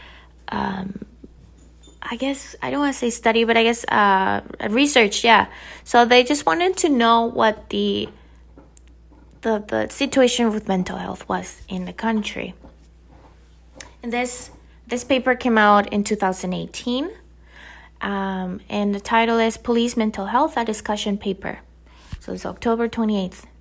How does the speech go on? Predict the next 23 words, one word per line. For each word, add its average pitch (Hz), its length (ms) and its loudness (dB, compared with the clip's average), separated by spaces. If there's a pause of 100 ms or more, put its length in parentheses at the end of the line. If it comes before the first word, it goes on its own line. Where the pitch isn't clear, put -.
(120)
teen. 180 320 -4 (1700)
And 247 140 4
I 254 120 6
think 320 300 2
that's 427 240 6
also, 262 800 4
uh, 214 220 6
it's 202 120 -2
coming 254 280 0
up 226 220 0
to 214 420 -2 (1120)
more 214 340 4
of, 196 320 2
uh, 180 760 0 (440)
people, 233 240 -2
I 240 140 2
think, 247 280 -4
are 262 120 -2
noticing 214 480 0
a 202 40 -4
little 190 240 -6
bit 185 140 -8
more, 320 400 -2